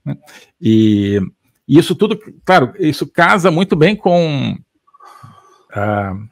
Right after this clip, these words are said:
agenda, <laughs> eh, nacional hoje, né? Aquilo que, eh, o, o esquema de poder atual no Brasil quer, né? Eh, o que que o,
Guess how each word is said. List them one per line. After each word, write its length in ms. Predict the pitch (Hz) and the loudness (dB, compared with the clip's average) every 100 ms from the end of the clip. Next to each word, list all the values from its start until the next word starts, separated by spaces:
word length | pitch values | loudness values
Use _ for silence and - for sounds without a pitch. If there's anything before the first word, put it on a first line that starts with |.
| - | -2
agenda, 440 | 123 143 156 151 - 175 - - | 2 4 6 6 4 2 0 -2
<laughs> 400 | _ _ _ - | _ _ _ -12
eh, 480 | - 117 110 104 98 | -2 2 4 2 -2
nacional 500 | 104 104 139 127 170 | -4 -2 2 2 2
hoje, 340 | 107 98 - - _ | 0 -2 -8 -20 _
né? 160 | 117 117 _ _ _ | -12 -12 _ _ _
Aquilo 400 | 104 - 110 117 | -20 -12 -8 -8
que, 680 | - - 110 113 123 127 - _ - | -10 -10 -8 -4 -4 -6 -10 _ -18
eh, 580 | 110 104 95 92 - - - | -14 -12 -12 -14 -16 -20 -20
o, 560 | 98 - 90 - - _ | -18 -16 -16 -18 -20 _
o 80 | 101 | -18
esquema 420 | - - 131 107 | -8 -2 0 0
de 60 | 95 | -2
poder 340 | 110 98 110 | -4 -2 -2
atual 320 | 104 - 107 | -4 -6 -6
no 80 | 117 | -4
Brasil 640 | 117 117 90 107 127 156 - _ _ _ - | -2 -2 -2 -4 -2 -4 -10 _ _ _ -8
quer, 420 | - 139 143 139 _ _ _ | 0 2 2 -2 _ _ _
né? 180 | 123 143 _ - _ _ | -10 -10 _ -20 _ _
Eh, 440 | - 104 101 95 95 - _ _ | -6 -4 -2 -4 -8 -14 _ _
o 80 | 147 | -8
que 200 | - 339 | -4 -4
que 160 | - | -2
o, 720 | 185 160 143 123 110 104 98 | 0 2 2 2 -2 -4 -8